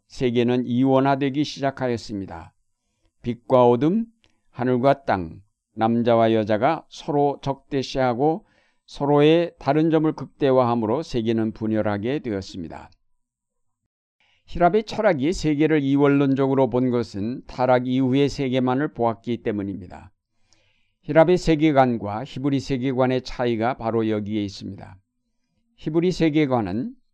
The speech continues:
비록 지금은 인간이 타락함으로 만물이 서로 대립 관계에 있지만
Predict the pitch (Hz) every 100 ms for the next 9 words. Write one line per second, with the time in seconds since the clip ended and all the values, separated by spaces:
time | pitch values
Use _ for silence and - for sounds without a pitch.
0 | _ _ _ _ - 135 160 - 156 147
1 | 156 156 147 143 143 143 143 143 135 135
2 | 127 131 127 143 160 - _ _ - 117
3 | 127 123 127 123 135 127 120 120 120 123
4 | 143 - 131 135 135 131 127 143 143 165